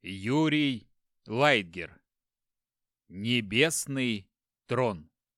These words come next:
Книга одиннадцатая. Глава двадцать первая. «Подчинение воле искры». Рука,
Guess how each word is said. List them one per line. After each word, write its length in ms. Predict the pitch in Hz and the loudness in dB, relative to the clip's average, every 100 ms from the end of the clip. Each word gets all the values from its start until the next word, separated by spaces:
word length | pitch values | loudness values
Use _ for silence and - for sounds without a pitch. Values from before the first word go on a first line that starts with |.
| _ _ _ _ _ _ _ _ _ | _ _ _ _ _ _ _ _ _
Книга 680 | - 110 139 143 131 120 110 _ _ _ _ _ _ _ | -8 -2 0 4 4 4 2 _ _ _ _ _ _ _
одиннадцатая. 960 | 113 127 120 165 120 - 85 82 76 73 _ _ _ _ _ _ _ _ _ _ _ _ _ _ _ _ _ - | 0 2 2 -2 -2 -6 -10 -12 -12 -16 _ _ _ _ _ _ _ _ _ _ _ _ _ _ _ _ _ -20
Глава 640 | 90 101 113 107 127 143 - _ | -8 -2 0 2 2 0 -6 _
двадцать 560 | - 92 123 127 135 - | -16 -4 -2 -2 -6 -6
первая. 500 | 160 139 85 71 - _ _ _ _ _ _ _ | -4 -4 -6 -10 -18 _ _ _ _ _ _ _
«Подчинение 800 | - 110 - 107 110 151 151 139 | -8 -8 -6 -6 -4 -4 -2 -2
воле 340 | 110 113 110 113 | 0 -2 0 -4
искры». 560 | - 120 - 80 76 _ _ _ _ _ _ _ _ _ _ _ _ _ _ _ _ | -4 -8 -8 -14 -16 _ _ _ _ _ _ _ _ _ _ _ _ _ _ _ _
Рука, 520 | 92 98 - 113 120 | -14 -14 -8 -8 -8